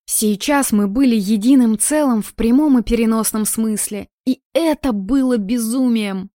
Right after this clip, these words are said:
Мы дополняли друг друга, делая лучше.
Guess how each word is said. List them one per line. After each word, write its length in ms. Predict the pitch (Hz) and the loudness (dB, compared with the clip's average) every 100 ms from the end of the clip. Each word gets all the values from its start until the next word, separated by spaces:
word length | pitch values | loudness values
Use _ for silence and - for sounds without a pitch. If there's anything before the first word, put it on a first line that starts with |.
| - | -4
Мы 140 | 220 | -2
дополняли 760 | 202 220 - 220 226 247 247 226 | 0 -2 -2 -2 0 0 0 -2
друг 260 | 196 208 | -2 -4
друга, 340 | 190 214 180 185 | -4 -4 -4 -6
делая 460 | 175 220 220 208 | -4 -2 0 -2
лучше. 540 | 214 220 196 - 196 | -2 -4 -6 -8 -10